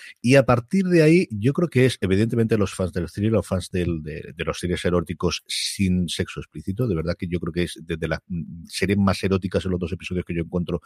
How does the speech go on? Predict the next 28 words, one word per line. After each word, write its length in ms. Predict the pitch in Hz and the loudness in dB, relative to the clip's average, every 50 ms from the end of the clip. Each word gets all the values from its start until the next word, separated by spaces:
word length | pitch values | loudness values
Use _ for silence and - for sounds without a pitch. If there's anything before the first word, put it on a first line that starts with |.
| - - - - _ - | -12 -20 -20 -20 _ -12
que 120 | - - | -8 -4
recuerdo 420 | 82 90 - - 92 90 90 87 - _ - - - _ | -2 -2 0 0 0 2 2 2 0 _ -10 -20 -16 _
insinuando 760 | - 104 101 - - - - 92 87 87 92 92 98 90 85 78 | -2 0 0 0 0 0 0 2 2 4 4 4 4 4 2 0
más 140 | 82 82 | -2 -4
que 100 | - - | -4 -6
enseñando 320 | 85 - - 80 85 82 82 | -8 -6 -4 -2 -2 -2 -2
en 80 | 80 | -2
ninguno 240 | 80 80 78 82 80 | -2 -2 -2 -2 -2
de 60 | 80 | -2
los 80 | 78 76 | -2 -2
momentos, 360 | 76 76 76 87 90 - 135 - | -2 -2 -2 -2 -2 -2 -2 -2
porque 200 | - - - - | -2 -4 -2 -2
realmente 300 | 76 82 85 104 104 - | -2 0 2 2 2 0
la, 140 | 104 - 85 | -2 -4 -4
la 140 | 76 78 - | -4 -2 -2
parte 200 | - 98 101 - | -2 -2 -2 0
que 60 | 123 | -2
se 140 | 113 - 117 | 0 2 2
enseña 340 | 110 104 104 - 117 117 110 | 0 0 0 0 2 4 4
desnudo 320 | 104 101 95 113 131 147 | 4 4 4 4 4 4
es 80 | 131 107 | 4 4
del, 240 | 101 92 92 90 90 - | 4 2 2 0 -2 -6
del 240 | - 87 92 87 87 | -8 -4 -2 -2 2
día 140 | 107 135 123 | 4 4 4
a 40 | 101 | 4
día. 180 | 143 139 90 85 | 4 2 0 0
Es 80 | - | -2
que, 80 | - | -2